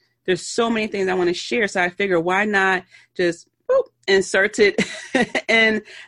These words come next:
the episodes? And it's, it's really cool because a lot of things I've learned,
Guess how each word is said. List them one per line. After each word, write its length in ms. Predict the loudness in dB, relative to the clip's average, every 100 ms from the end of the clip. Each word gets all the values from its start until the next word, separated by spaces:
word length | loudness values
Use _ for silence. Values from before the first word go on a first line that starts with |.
| -2
the 200 | 0 2
episodes? 680 | 0 -2 -2 0 -2 -6 -12 _ _ _ _ _
And 440 | 2 4 4 2 -4 _ _ -2
it's, 280 | -2 -2 -4
it's 220 | -4 -2
really 180 | -4 -4
cool 200 | 0 2
because 420 | 2 0 -2 -2 -2
a 60 | -4
lot 180 | -2 -2
of 100 | -2
things 240 | -4 -4
I've 300 | -4 -4 -4
learned, 720 | -8 -4 0 2 2 0 -4